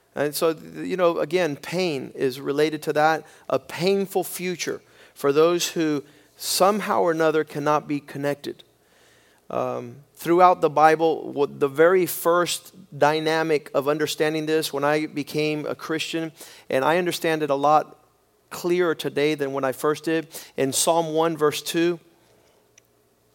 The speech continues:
when man's meditation and his desire are in his delight, he's desiring the Word of God,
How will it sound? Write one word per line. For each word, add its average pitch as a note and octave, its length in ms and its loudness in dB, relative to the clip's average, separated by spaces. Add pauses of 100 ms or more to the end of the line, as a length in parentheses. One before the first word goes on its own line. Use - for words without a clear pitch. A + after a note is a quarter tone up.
(560)
when D#3+ 260 4
man's F#3 340 4
meditation F3 880 0 (680)
and C#3+ 160 2
his D3+ 200 0
desire E3+ 840 4
are D#3 240 2
in F#3 480 2 (360)
his D#3+ 240 -2
delight, D#3 720 4 (1120)
he's D3 280 -2
desiring F#3+ 800 4 (320)
the D3 180 6
Word E3+ 440 4
of D3+ 160 0
God, D3+ 460 2